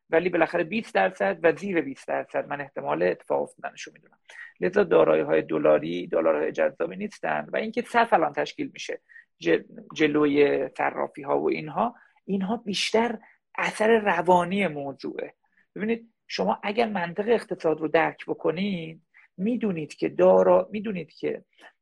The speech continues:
اه، نرخ ارز وقتی که قیمتش تقریباً نزدیک قیمت واقعیشه، تو اون کوریدور داره حرکت می‌کنه. حالا قیمت واقعی الان مثلاً دیگه هولوش بیست و هشت تومن، بیست و نه تومنه با این حجم رشد نقدینگی،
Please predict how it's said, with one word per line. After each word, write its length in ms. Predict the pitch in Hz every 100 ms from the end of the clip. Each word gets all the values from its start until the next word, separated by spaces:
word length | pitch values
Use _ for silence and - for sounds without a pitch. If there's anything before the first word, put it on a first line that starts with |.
| -
اه، 320 | 170 165 160
نرخ 400 | 160 175 165 - 175 -
ارز 520 | 160 180 196 220 214 _ _ _ _
وقتی 300 | - 202 -
که 220 | 233 196 80 -
قیمتش 460 | 165 165 156 165
تقریباً 580 | - 160 - 160 156 185
نزدیک 460 | 240 214 160 - 147
قیمت 280 | 151 151 147
واقعیشه، 1000 | 151 156 151 165 160 - - 220 - 165 - _
تو 120 | -
اون 200 | 247 208
کوریدور 520 | 185 190 180 165 180 165
داره 180 | 160
حرکت 400 | 156 156 147 160 -
می‌کنه. 420 | 156 165 170 220 - _
حالا 160 | - 196
قیمت 320 | 185 170 185
واقعی 420 | 185 175 156 180 -
الان 420 | 165 160 196 202
مثلاً 300 | 170 160 160
دیگه 180 | 156 160
هولوش 400 | 160 156 156 156
بیست 200 | 156 -
و 40 |
هشت 200 | 156 147
تومن، 140 | 160 156
بیست 160 | -
و 100 | 156
نه 60 | 147
تومنه 640 | - 151 151 156 175 220 226 _ _
با 100 | -
این 180 | - 190
حجم 360 | 165 151 - 156
رشد 520 | 151 151 147 - 151
نقدینگی، 640 | 143 143 147 147 160 190